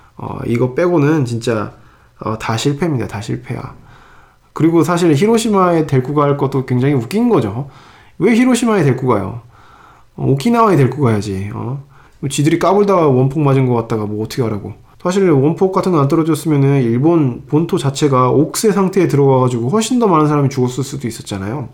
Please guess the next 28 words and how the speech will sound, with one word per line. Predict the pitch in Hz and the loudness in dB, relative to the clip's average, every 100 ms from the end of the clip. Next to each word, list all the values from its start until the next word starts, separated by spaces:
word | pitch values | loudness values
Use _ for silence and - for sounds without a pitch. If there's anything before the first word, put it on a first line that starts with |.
| - - | -16 -6
이상한 | 120 147 180 180 | -2 0 2 2
놈들이 | 160 143 143 | 2 4 2
이상한 | 127 135 160 160 | 2 0 0 2
곳에 | 143 139 | 2 0
가갖고 | 117 107 117 | -2 -6 -8
쇼를 | 156 247 240 | -4 0 0
했어요. | 139 - - - - | 0 -4 -12 -10 -4
오바마 | 127 156 151 | 0 2 2
대통령도 | 143 143 139 127 127 | 2 2 2 2 0
이제, | 113 117 104 - - - - - | 0 -4 -8 -16 -20 -20 -20 -14
어, | - | -4
임기가 | 127 156 160 147 | 0 2 4 4
얼마 | 127 120 | 2 0
안 | 120 | -2
남아가지고 | 120 120 113 110 113 131 113 101 - - | -2 -2 -2 -4 -4 -4 -4 -8 -18 -12
업적을 | - 117 226 226 190 | -8 -4 2 4 4
쌓아야 | 196 185 175 | 2 2 2
되거든요. | 131 107 92 104 120 | 0 -2 -6 -10 -8
그래가지고, | 135 123 117 104 104 104 - - - _ | -6 -6 -6 -10 -10 -14 -18 -20 -20 _
어, | - 113 - | -16 -14 -2
괜히 | 131 247 | 2 2
히로시마 | 226 240 214 190 | 2 0 0 0
같은 | 147 139 | 0 -2
데 | 113 | -4
가고. | - 80 - 101 | -6 -12 -14 -20
어, | - - - | -20 -18 -12
이상한 | 143 214 226 | -4 -2 0
사람이에요. | 175 110 95 82 | 0 -2 -4 -10